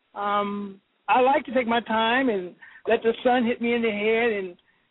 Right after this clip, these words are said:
and, and some of these kids will find out, but, you know, like, even my daughter, Janina, everything is rushy, rushy. She wants to finish her homework real quick so she can do something else. But as it, when we grew up, we took our time, and it was fun making things, you know, to our liking,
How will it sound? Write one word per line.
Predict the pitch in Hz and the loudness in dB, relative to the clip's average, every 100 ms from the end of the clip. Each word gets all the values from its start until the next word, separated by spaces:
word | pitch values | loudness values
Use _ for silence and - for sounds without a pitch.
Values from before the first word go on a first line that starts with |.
| - | -10
and, | 214 208 208 202 202 - | -6 -6 -6 -6 -6 -2
and | 214 220 | -2 2
some | 269 | 2
of | 277 | 2
these | 240 - | 0 0
kids | 302 262 | 0 2
will | 233 - | 0 0
find | 240 240 | 0 2
out, | 233 220 | 0 0
but, | 208 - _ | -2 -4 _
you | 247 | -2
know, | 254 | 0
like, | 226 269 | 0 0
even | 285 285 | 0 2
my | 277 | 2
daughter, | 247 269 277 220 | 2 2 2 0
Janina, | 247 262 240 156 - | 0 0 0 -2 -2
everything | 233 233 247 | -2 0 -2
is | 214 - | -2 0
rushy, | 240 226 208 | -2 -2 -2
rushy. | 208 - - - _ _ | -2 -2 -10 -20 _ _
She | 214 | 0
wants | 262 254 | 2 2
to | - | 0
finish | 262 247 | 0 2
her | 233 | 2
homework | 214 247 220 170 | 2 2 2 0
real | 214 220 | -2 0
quick | 233 - | -2 -2
so | 190 | -4
she | 190 | -6
can | 202 | -6
do | 220 | -6
something | 208 180 208 | -6 -2 0
else. | 208 151 _ _ _ _ _ _ _ | 0 0 _ _ _ _ _ _ _
But | 240 | 2
as | 247 254 | 4 4
it, | 233 208 | 2 0
when | 226 277 | -4 -2
we | 381 | -2
grew | 320 220 | 0 0
up, | 208 - _ _ _ | -2 -4 _ _ _
we | 269 | -4
took | - 359 | -2 0
our | 254 226 | 0 -2
time, | 285 370 262 240 - _ _ - | -2 0 0 -2 -6 _ _ -6
and | 294 302 | -2 0
it | 262 | 0
was | 269 - | -2 0
fun | 339 359 269 202 240 | 2 4 2 0 -2
making | 269 247 233 | 0 0 0
things, | 254 233 - _ - | 0 -2 -6 _ -2
you | 254 | 2
know, | 233 226 - _ - | 2 2 -2 _ 0
to | |
our | 233 214 | 2 4
liking, | 214 240 226 202 175 | 2 2 0 -4 -4